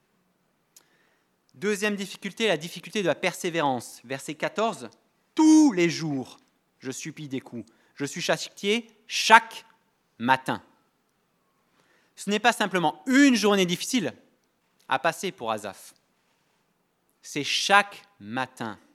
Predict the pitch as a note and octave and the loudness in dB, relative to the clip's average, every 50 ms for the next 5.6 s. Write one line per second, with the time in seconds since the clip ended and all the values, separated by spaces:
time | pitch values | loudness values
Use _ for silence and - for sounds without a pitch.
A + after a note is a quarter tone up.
0 | _ _ _ _ _ _ _ _ _ _ - G#2+ G2 F2+ F2 F#2+ F2+ F#2 - _ | _ _ _ _ _ _ _ _ _ _ -18 -16 -16 -16 -18 -20 -20 -20 -20 _
1 | _ _ _ _ _ _ _ _ _ _ _ _ _ _ _ _ _ _ _ _ | _ _ _ _ _ _ _ _ _ _ _ _ _ _ _ _ _ _ _ _
2 | _ - - _ _ _ _ _ _ _ _ _ - - D3 B2+ D3 - D#3+ D#3 | _ -20 -20 _ _ _ _ _ _ _ _ _ -10 -8 -8 -8 -8 -8 -6 -6
3 | D#3+ D3+ - - D#3 C#3+ D3 G3+ G#3 - - - - _ _ _ _ _ _ _ | -6 -6 -6 -6 -10 -10 -10 -12 -14 -16 -18 -20 -20 _ _ _ _ _ _ _
4 | _ _ _ _ _ _ _ _ _ - C3+ C3+ - - - C3+ - - - C#3+ | _ _ _ _ _ _ _ _ _ -12 -10 -10 -10 -10 -12 -14 -12 -12 -10 -8
5 | D3 D3+ D3+ C#3+ C3+ - - - C#3+ D3 D3+ D3 | -8 -6 -6 -8 -8 -10 -12 -10 -10 -10 -10 -12